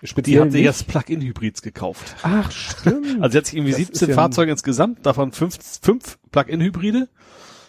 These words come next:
Speaker 2: Äh, natürlich nicht so einen billigen Koreaner wie du, sondern Benz.
Speaker 1: Du weißt, dass ich hier ein stabiles Tablet in der Hand hab. Auch wenn's eckig ist, man kann's als Frisbee benutzen. Ich demonstriere es gerne.
Speaker 2: Äh,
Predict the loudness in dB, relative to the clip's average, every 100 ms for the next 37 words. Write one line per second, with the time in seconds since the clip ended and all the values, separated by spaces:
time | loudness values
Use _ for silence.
0 | _ 2 2 2 0 0 0 -2 -2 -6
1 | -6 -2 -2 -2 -6 -2 2 4 4 2
2 | 0 0 0 0 0 2 2 2 -6 -12
3 | _ -8 -2 2 2 0 -4 -2 2 0
4 | 2 -2 0 -2 0 -2 0 -2 0 0
5 | 0 2 0 0 2 2 2 2 2 2
6 | 2 0 0 0 2 2 2 0 0 -4
7 | -4 -6 -4 -4 -4 -4 -6 -6 -10 -14
8 | -16 -16 -18 -14 -2 0 0 -4 -2 0
9 | 2 0 -4 -4 -4 -4 -10 _ -18 -14
10 | -14 -16 -10 0 4 4